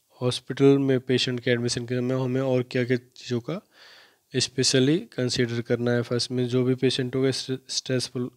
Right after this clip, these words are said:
कंडीशन में होगा और उसको एक तरह से हमें साइकोलॉजी का प्रोवाइड कराना है, से-, अ, अ, प्रोवाइड कराना है during the stay in hospital। Next, be observant,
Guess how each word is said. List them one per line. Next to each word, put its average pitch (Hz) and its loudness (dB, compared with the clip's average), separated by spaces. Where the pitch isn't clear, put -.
कंडीशन 123 -4
में 123 0
होगा 127 0
और 147 -6
उसको 131 -2
एक 127 6
तरह 123 0
से 127 0
हमें 131 -2
साइकोलॉजी 120 0
का 123 2
प्रोवाइड 123 0
कराना 120 -2
है, 120 2
से-, - -6
अ, - -6
अ, 120 -2
प्रोवाइड 123 4
कराना 123 0
है 123 0
during 123 0
the 123 0
stay 123 -6
in 123 0
hospital। 139 -2
Next, 123 -2
be 123 4
observant, 131 4